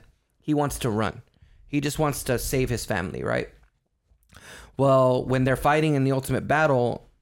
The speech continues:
Stephen Lang has one of their sons, or their daughter has Kitty, and he has a knife to her throat, whatever, right? He's like, "Jake, come with me or I'm gonna kill her." Well, then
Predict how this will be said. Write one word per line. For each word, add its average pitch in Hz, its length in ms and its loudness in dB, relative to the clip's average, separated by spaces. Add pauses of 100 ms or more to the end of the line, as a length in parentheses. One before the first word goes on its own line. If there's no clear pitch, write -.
(540)
Stephen 139 500 0
Lang 131 280 2
has 117 520 -2
one 117 200 -2
of 113 80 0
their 113 120 -2
sons, - 640 -6 (320)
or 147 100 0
their 139 120 2
daughter 127 300 2
has 110 180 0
Kitty, - 360 -4 (400)
and 113 100 -4
he 120 80 2
has 113 160 0
a 113 40 -2
knife 131 220 0
to 147 80 -2
her 135 60 -2
throat, 127 280 0
whatever, 120 320 0
right? 120 160 0
He's 113 120 -4
like, 113 140 -2
"Jake, 127 360 0 (180)
come 131 200 -2
with 135 140 -2
me 127 240 0
or 117 80 0
I'm 113 100 0
gonna 117 120 -2
kill 160 220 -2
her." 117 160 -2 (560)
Well, 120 160 2
then 117 420 2